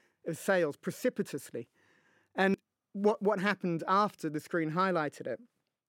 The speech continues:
and it was a stock that I wrote up, and I, you know, hopefully readers will have,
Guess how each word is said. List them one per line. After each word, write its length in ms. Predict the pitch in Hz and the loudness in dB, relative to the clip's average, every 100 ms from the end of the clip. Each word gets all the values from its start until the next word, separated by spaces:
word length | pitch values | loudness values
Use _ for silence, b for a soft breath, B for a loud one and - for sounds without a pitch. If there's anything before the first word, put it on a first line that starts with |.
| _ _ _ _ - | _ _ _ _ -2
and 100 | 196 | 0
it 20 | |
was 160 | 190 | 0
a 140 | 190 165 | 0 -2
stock 280 | - 196 175 | 0 0 2
that 100 | 165 | 0
I 40 | |
wrote 300 | 165 160 160 | 2 -2 0
up, 180 | 165 151 | -2 -2
and 160 | 151 | -2
I, 180 | 156 156 156 | 2 0 0
you 100 | 170 | -2
know, 160 | 151 139 b b b _ | -2 -4 b b b _
hopefully 540 | 196 190 - 165 151 123 | 2 2 0 0 0 -4
readers 360 | - 160 151 151 | -4 0 0 -2
will 80 | |
have, 100 | 156 | -4